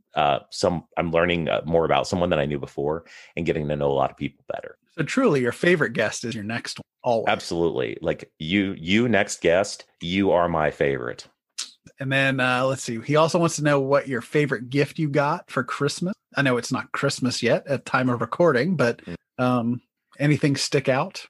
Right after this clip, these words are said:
Speaker 1: I mean, I, like, this year, nothing yet, Kevin. But, like, ever, probably a Nintendo Entertainment System when I was eight years old, because one, I was eight,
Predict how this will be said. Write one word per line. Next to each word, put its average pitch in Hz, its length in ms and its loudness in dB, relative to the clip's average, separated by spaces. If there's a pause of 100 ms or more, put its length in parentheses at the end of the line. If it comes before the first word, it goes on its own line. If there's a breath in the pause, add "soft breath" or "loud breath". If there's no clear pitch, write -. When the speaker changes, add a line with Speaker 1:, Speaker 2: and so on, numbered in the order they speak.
(160)
Speaker 1:
I - 180 -4
mean, 92 340 -2 (280 loud breath)
I, - 200 -6
like, 95 300 0 (160)
this 95 260 -2
year, 143 380 2
nothing 107 460 2
yet, 80 220 0
Kevin. 78 420 -6 (320 soft breath)
But, 98 180 4
like, 92 240 2
ever, 98 440 2
probably 98 800 2
a 82 300 2
Nintendo 87 500 0
Entertainment 85 540 -2
System - 360 -6
when 101 100 -2
I 82 40 2
was 76 240 0
eight 73 180 -4
years 80 300 -6
old, 101 360 -4 (160)
because 82 440 0 (280 loud breath)
one, 139 400 2
I 92 140 4
was 95 240 0
eight, 76 360 -2